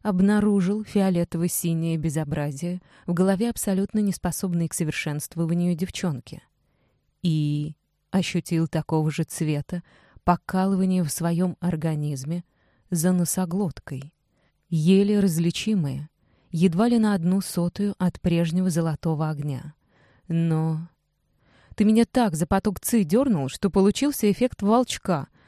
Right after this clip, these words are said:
с умным видом пояснила мне лиса. И я слушал, несмотря на то, что несла она, на первый взгляд, полный бред.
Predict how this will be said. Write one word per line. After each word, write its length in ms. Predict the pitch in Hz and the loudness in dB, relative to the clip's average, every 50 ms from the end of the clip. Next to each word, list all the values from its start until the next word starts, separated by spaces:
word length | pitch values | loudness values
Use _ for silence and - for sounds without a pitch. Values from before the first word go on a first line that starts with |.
| _ _ _ _ | _ _ _ _
с 160 | - - - | -10 -4 0
умным 300 | 196 185 180 175 175 175 | 2 2 4 4 2 2
видом 320 | 156 151 185 196 208 196 160 | 0 0 0 0 0 0 0
пояснила 480 | - 156 156 147 - - 165 175 170 | 0 -2 -2 -2 -2 -2 -2 0 0
мне 340 | 165 160 160 160 156 151 151 - | 0 -2 -2 -2 -2 -4 -6 -4
лиса. 640 | - 180 180 185 180 165 - - - 147 139 151 - _ _ _ _ _ _ _ _ _ _ _ _ _ _ _ | 0 0 2 2 2 0 -2 -6 -6 -6 -6 -8 -14 _ _ _ _ _ _ _ _ _ _ _ _ _ _ _
И 80 | - 196 | 2 2
я 200 | 196 202 247 240 | 4 4 2 0
слушал, 380 | - 226 233 240 - - 202 | 0 -2 -2 -2 0 0 0
несмотря 480 | 196 190 175 - 190 180 - 175 185 180 | 0 0 -2 -2 -2 -4 -2 -2 -2 -2
на 100 | 175 170 | -2 -2
то, 160 | - - 196 | -2 -4 -6
что 220 | 175 - - 165 | -6 -6 -6 -6
несла 340 | 156 151 143 - - 175 196 | -4 -4 -6 -6 -6 -6 -4
она, 160 | 202 180 160 | -4 -2 -2
на 140 | 156 160 151 | -2 -2 -2
первый 260 | - 170 156 147 151 | -2 -2 -4 -4 -4
взгляд, 420 | 135 131 131 139 147 156 180 - - _ | -6 -6 -8 -6 -4 -6 -6 -6 -8 _
полный 360 | - 160 156 156 151 156 156 | -2 -2 0 0 -2 -2 -4
бред. 440 | 151 139 147 135 123 - - - _ | -4 -4 -6 -8 -8 -12 -16 -20 _